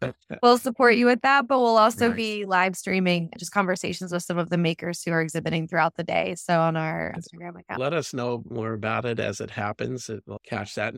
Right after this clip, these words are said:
Speaker 2: I think it's important for others that may care about this is it doesn't really matter what the size <laughs> or in what context the Maker Faire happens. It's really, it's just really about bringing a community together and sharing.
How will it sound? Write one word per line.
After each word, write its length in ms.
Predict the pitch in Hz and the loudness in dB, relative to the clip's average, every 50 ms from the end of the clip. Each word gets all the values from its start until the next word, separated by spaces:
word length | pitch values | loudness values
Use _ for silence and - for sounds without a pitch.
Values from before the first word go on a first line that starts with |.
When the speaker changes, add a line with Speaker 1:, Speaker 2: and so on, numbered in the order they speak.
| - | -4
Speaker 2:
I 80 | - 180 | -4 0
think 200 | 185 - 262 247 | 2 2 4 4
it's 120 | 220 160 | 4 4
important 460 | - 135 117 - 160 165 - 123 107 - _ _ _ _ _ _ _ _ | 2 0 2 4 2 2 2 0 -6 -12 _ _ _ _ _ _ _ _
for 120 | - - | -4 0
others 360 | 120 123 - - 120 113 - | 0 0 2 2 0 0 0
that 180 | 127 117 117 - | -4 -4 -4 -4
may 160 | 123 110 107 | -4 -6 -6
care 240 | - - 135 123 117 | -6 -4 -4 -4 -4
about 220 | 117 110 95 101 | -4 -4 -6 -8
this 200 | - 113 113 - | -8 -8 -8 -6
is 160 | 113 110 110 | -8 -8 -8
it 80 | 120 113 | -6 -4
doesn't 260 | - 143 160 - 95 | -4 -2 -2 -2 -2
really 260 | 101 120 123 127 120 | -2 -2 0 0 0
matter 320 | 107 107 110 113 120 123 117 | 2 2 2 2 2 2 0
what 200 | 110 113 113 - | -2 -2 -4 -6
the 100 | - 95 | -8 -8
size 520 | - - 104 101 104 104 - - - 117 131 113 - | -6 -2 -2 0 0 0 -2 -2 -2 -2 -2 -2 -2
<laughs> 120 | - - | -4 -4
or 240 | 117 113 107 107 - _ _ _ _ - | -2 -4 -4 -4 -8 _ _ _ _ -12
in 120 | - 107 | -8 -8
what 160 | 107 98 101 - | -6 -8 -8 -8
context 480 | - 107 107 104 - 113 101 104 - | -8 -6 -6 -4 -4 -4 -4 -6 -6
the 60 | - | -8
Maker 300 | 101 104 101 110 - 123 | -6 -6 -6 -6 -6 -8
Faire 220 | 120 - 120 110 107 | -6 -4 -2 -2 0
happens. 520 | 110 110 101 101 - 101 104 104 104 - - | 0 0 -2 -2 -4 -6 -6 -6 -8 -8 -8
It's 220 | 104 98 - - | -10 -10 -8 -6
really, 320 | 117 113 110 110 110 110 - _ _ _ _ _ _ _ _ _ | -6 -4 -4 -4 -4 -6 -10 _ _ _ _ _ _ _ _ _
it's 260 | - 151 160 - - | -12 -10 -8 -6 -4
just 200 | 226 202 - - | -4 -4 -4 -4
really 240 | 220 233 247 202 185 | -2 0 2 2 2
about 220 | 185 160 151 - | 2 0 -2 -2
bringing 280 | - 139 139 139 131 127 | -2 -4 -4 -2 -4 -4
a 80 | 110 | -6
community 500 | - - 120 110 120 131 139 127 95 101 | -6 -6 -4 -2 -2 -2 -2 -2 -2 -4
together 480 | 95 95 107 98 98 98 95 92 - - - | -4 -4 -6 -6 -6 -8 -10 -10 -12 -14 -12
and 320 | 107 104 101 104 101 101 | -10 -10 -8 -8 -10 -10
sharing. 560 | - - 110 120 147 143 101 90 90 92 95 | -8 -6 -4 -4 -4 -4 -6 -8 -10 -12 -16